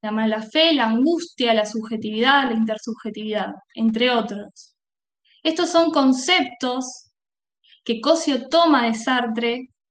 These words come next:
y que incorpora a la hora de elaborar su teoría egológica. En este caso particular, estas nociones nos permiten diferenciar dos clases de jueces.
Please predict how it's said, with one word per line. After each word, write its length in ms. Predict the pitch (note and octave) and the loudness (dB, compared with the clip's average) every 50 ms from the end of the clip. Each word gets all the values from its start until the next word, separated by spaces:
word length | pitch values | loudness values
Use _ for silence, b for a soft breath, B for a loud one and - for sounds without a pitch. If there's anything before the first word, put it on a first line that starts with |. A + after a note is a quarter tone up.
| _ | _
y 160 | - A#3+ A#3 | -8 -6 -4
que 80 | - A#3 | -2 0
incorpora 960 | A#3 A#3 A3+ A3+ A#3 A#3+ B3 A#3 - D#4+ E4 D#4 C4 A#3+ A#3+ A#3+ B3 C4 B3+ - _ _ | 0 0 0 0 -2 -4 -4 -2 2 4 4 6 4 4 0 0 -2 -4 -6 -12 _ _
a 140 | - A3+ A3+ | -2 -2 0
la 160 | A3 A3 A3+ | 2 2 2
hora 220 | B3+ C#4+ D#4 D#4 C#4+ | 2 4 4 4 4
de 60 | C4 | 2
elaborar 580 | A#3+ A3 G#3+ G#3+ A3 A#3 B3+ C4+ C4 B3+ C4 C4 | 2 2 2 2 2 2 2 2 2 2 0 -2
su 240 | - - - B3 A3+ - | -8 -10 -8 -8 -6 -4
teoría 340 | A3 G#3+ A3 C4 D#4 D4 | -4 -2 0 0 0 0
egológica. 680 | C4+ A3+ A3 A3+ B3+ A#3+ G#3+ A3 - A3 G3+ - - G3 G3 G3 _ _ _ _ _ _ _ _ _ _ _ _ _ _ _ _ _ _ _ _ _ - | 0 0 -2 -2 0 -2 -2 -4 -6 -14 -16 -14 -14 -14 -14 -14 _ _ _ _ _ _ _ _ _ _ _ _ _ _ _ _ _ _ _ _ _ -4
En 140 | - - D4 | 2 4 4
este 360 | F#4+ - - - E4 - - | 4 4 2 2 0 0 2
caso 360 | - D#4 - - - F4+ E4+ - | 0 0 0 0 -2 -4 -4 -2
particular, 720 | B3 A#3 A#3 A#3 A3+ G#3+ - G#3+ G#3+ G#3+ A3 B3 D4 E4+ - - - _ _ _ _ _ _ _ _ _ _ _ _ _ _ _ _ _ | -2 -2 -2 -4 -6 -6 -6 -4 0 2 2 2 2 2 0 -6 -14 _ _ _ _ _ _ _ _ _ _ _ _ _ _ _ _ _
estas 400 | - C4+ C4 - - F4 D4+ B3+ | -6 -6 -4 0 0 0 2 4
nociones 580 | B3+ B3+ A3 A3 A3 - - C#4+ D#4 E4+ F4 E4 | 4 4 4 2 0 0 2 4 4 6 8 8
nos 160 | C#4+ B3+ - - - | 8 6 6 0 -2
permiten 840 | - A#3 A#3 A#3 B3 C#4 D4+ D4+ - - E4 D4 B3+ A#3 A3 A3 - | -2 0 2 4 4 4 4 4 4 2 2 2 2 0 -4 -6 -6
diferenciar 960 | - A3 A3+ A3 - A#3+ A#3 A3+ A3 A3 A3 A3 - - B3+ B3+ C#4 D#4+ - - - - _ _ _ - | -4 -4 -4 -4 -2 -2 -2 0 0 0 -2 -4 -2 0 2 2 2 2 0 -4 -10 -18 _ _ _ -2
dos 260 | - B3+ D4+ F4 F4 - | 0 2 4 2 2 0
clases 460 | - - D4 D4+ D4+ - D#4+ D4+ C4+ B3 | -2 0 2 2 2 0 -2 -4 -2 -2
de 100 | A#3+ A3+ | -4 -6
jueces. 720 | A3+ - A#3 G#3+ G#3 G3+ - G#3 G3 G3 G3 - _ _ | -4 -4 -4 -4 -4 -6 -10 -12 -12 -12 -12 -16 _ _